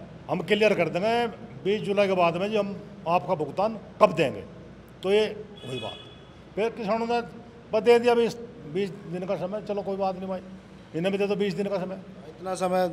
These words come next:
Speaker 2: जब इतना
Speaker 1: हाँ,
Speaker 2: समय
Speaker 1: चलो,
Speaker 2: दे चुके।
Speaker 1: इनको भी दे दो, कोई बात नहीं। अब बीस जुलाई के बाद में जो है बताओगे, अगर हमारी समझ में आओगी, अगर लंबा time दिया तो हम मानने नहीं किसी भी time, किसी भी कीमत पे,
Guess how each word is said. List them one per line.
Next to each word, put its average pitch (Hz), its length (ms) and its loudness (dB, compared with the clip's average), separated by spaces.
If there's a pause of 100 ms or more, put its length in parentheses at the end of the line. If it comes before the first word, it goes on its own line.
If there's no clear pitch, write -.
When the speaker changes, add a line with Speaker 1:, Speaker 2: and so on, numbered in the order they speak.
(200)
Speaker 2:
जब 165 180 0
इतना 170 160 0
Speaker 1:
हाँ, 180 80 4
Speaker 2:
समय 180 140 -4
Speaker 1:
चलो, 226 220 -4
Speaker 2:
दे 185 200 -12
चुके। - 180 -10
Speaker 1:
इनको 190 200 2
भी 202 60 2
दे 196 100 0
दो, 196 100 -2
कोई 185 140 -2
बात 170 240 -2
नहीं। 202 120 -12 (480)
अब 202 100 -4
बीस 226 220 -2
जुलाई 233 260 4
के 233 80 6
बाद 233 220 8
में 233 140 2
जो 233 160 10
है 220 380 4
बताओगे, 220 500 4 (680)
अगर 208 220 6
हमारी 214 220 8
समझ 220 240 4
में 226 140 8
आओगी, 226 280 6 (720)
अगर 196 200 4
लंबा 220 280 6
time 226 300 4
दिया 233 200 8 (600)
तो 202 60 4
हम 208 100 6
मानने 220 260 4
नहीं 220 100 0
किसी 202 180 -2
भी 214 100 0
time, 214 240 2 (200)
किसी 180 200 -2
भी 214 60 -6
कीमत 208 400 0
पे, 220 100 -2